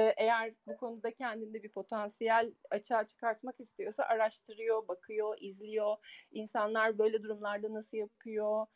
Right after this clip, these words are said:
e, nasıl kendini ifade ediyor, kendisini gerçekleştirmek için hangi mesleği seçiyor, mesleğinde mi mutsuz, evinde mi mutsuz, ilişkilerinde mi mutsuz ki biz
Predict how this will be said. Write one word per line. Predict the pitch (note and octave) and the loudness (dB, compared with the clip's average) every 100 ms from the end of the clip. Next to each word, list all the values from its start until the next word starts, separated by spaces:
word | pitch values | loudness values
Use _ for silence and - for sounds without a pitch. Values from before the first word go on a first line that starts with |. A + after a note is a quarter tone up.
| _ _ - | _ _ -8
e, | G#3 G3+ G3 G3 G#3+ | -6 -4 -4 -6 -2
nasıl | B3 - B3 | -2 -2 -8
kendini | A#3+ A#3 A3 A3+ A3+ | -4 0 0 0 -2
ifade | A#3 A#3+ A3 A3 G#3+ | -4 -2 0 0 -2
ediyor, | G#3+ G3+ G#3+ A3 | -4 -2 -2 -2
kendisini | F#3+ F3+ G3 A#3 A3 | -4 -8 -8 -8 4
gerçekleştirmek | A3 A3 B3+ A#3+ A#3 - A3 A3 - | 4 6 2 -2 -2 -2 -6 -8 -8
için | A#3+ | -6
hangi | A3+ G3 F3+ G3+ | -4 -2 -4 0
mesleği | A#3 A#3+ - A#3+ A#3+ | 0 0 0 -2 0
seçiyor, | - A3+ - A#3+ | 0 -2 2 2
mesleğinde | A#3 D4 - D4+ C#4 C4+ | 6 4 6 6 8 6
mi | C4+ | 6
mutsuz, | C4+ C4 - C4+ B3+ | 4 0 -6 -8 -4
evinde | B3 B3 C4 C4 | -4 -4 -4 -4
mi | C4+ | -4
mutsuz, | C4 B3+ - C4+ B3+ | -4 -6 -4 -6 -4
ilişkilerinde | A#3 B3 - B3 B3+ B3+ B3+ | -4 -4 -6 0 2 2 2
mi | B3+ | 2
mutsuz | B3 A#3+ C4+ | 0 -2 -6
ki | - A#3+ | -2 2
biz | C#4 - | 2 0